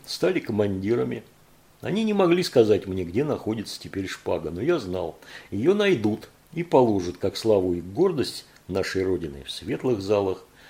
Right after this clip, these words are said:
музея. В своем воображении я видел этот музей. Сверху льются волны света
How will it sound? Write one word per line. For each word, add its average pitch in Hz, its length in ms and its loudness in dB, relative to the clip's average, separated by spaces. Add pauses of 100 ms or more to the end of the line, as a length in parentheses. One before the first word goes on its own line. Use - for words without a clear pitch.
(140)
музея. 92 580 -2
В - 60 -10
своем 185 320 -2
воображении 139 800 4 (240)
я 143 160 8
видел 180 320 6
этот 165 260 2
музей. 101 480 -4 (240)
Сверху - 480 -4
льются 104 400 -4
волны 92 340 -2
света 120 560 -4